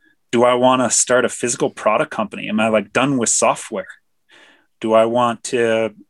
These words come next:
um, I was really into this. I was doing a passion project called Magic in the Middle, where I was interviewing,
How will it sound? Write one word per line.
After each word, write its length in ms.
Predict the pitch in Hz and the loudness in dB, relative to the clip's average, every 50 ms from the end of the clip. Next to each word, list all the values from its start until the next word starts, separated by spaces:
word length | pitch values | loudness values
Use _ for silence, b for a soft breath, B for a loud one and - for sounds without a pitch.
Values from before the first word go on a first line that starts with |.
| _ _ | _ _
um, 420 | - 120 113 110 110 107 107 107 | -8 -8 -6 -6 -6 -6 -6 -4
I 120 | 110 113 113 | -2 -2 -2
was 180 | 110 107 - | -2 -2 -4
really 300 | 127 131 127 127 120 117 | -4 -2 0 0 0 0
into 320 | 117 117 113 113 - 117 107 | 0 -2 -2 -2 -4 -6 -6
this. 200 | 110 104 - - | -6 -8 -10 -10
I 60 | - - | -10 -10
was 100 | 110 - | -10 -8
doing 180 | - 120 110 110 | -6 -6 -6 -6
a 140 | 104 104 | -6 -8
passion 400 | - - - 123 120 - - 123 | -8 -4 -2 0 0 0 -4 -8
project 400 | 110 - 110 110 110 113 113 113 | -4 0 0 0 0 0 -4 -4
called 220 | - - 113 107 110 | -4 -8 -8 -6 -4
Magic 400 | 110 107 107 107 - 113 - - | -4 -4 -4 -4 -6 -8 -8 -6
in 80 | 110 | -6
the 60 | 110 104 | -4 -4
Middle, 360 | 107 107 107 110 127 151 151 _ _ b b b b b | -4 -4 -2 -4 -4 -4 -6 _ _ b b b b b
where 100 | _ - | _ -6
I 40 | 113 | -6
was 80 | 107 117 | -6 -6
interviewing, 880 | - - 123 127 127 127 123 120 117 113 113 110 110 110 110 110 110 | -6 -4 -2 -2 -2 -2 -4 -4 -4 -4 -2 -2 -4 -4 -4 -6 -8